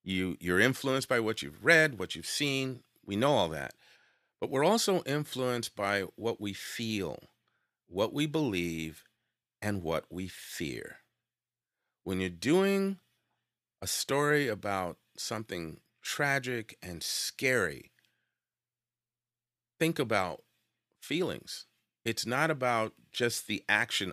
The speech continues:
of a creature or an alien or some giant thing, mas-, machine that,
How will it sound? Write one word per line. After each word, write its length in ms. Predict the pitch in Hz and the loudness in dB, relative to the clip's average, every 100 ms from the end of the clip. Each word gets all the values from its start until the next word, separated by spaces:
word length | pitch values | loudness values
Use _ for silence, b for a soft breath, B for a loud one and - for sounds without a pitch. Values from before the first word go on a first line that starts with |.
| - | -2
of 360 | 117 98 76 - b b b | 0 0 -2 -10 b b b
a 140 | 104 101 | 0 0
creature 720 | - 131 110 - 90 85 69 | -4 -2 -2 0 -2 -2 -2
or 420 | 90 87 87 82 | -2 0 0 -2
an 180 | 95 92 - | -2 -4 -2
alien 600 | 101 104 104 92 85 80 - | 0 2 0 0 -4 -6 -4
or 200 | 90 87 | -2 0
some 560 | 87 - 110 101 98 85 | 2 2 2 0 -2 -4
giant 460 | - 95 101 98 - _ | -2 0 0 -2 -6 _
thing, 420 | 110 98 87 80 82 | 0 2 0 -4 -6
mas-, 220 | 78 - | -8 -8
machine 680 | 90 - - 123 104 85 78 B B B B - | -2 0 2 0 -2 -4 -8 B B B B -2
that, 220 | 98 82 | 0 0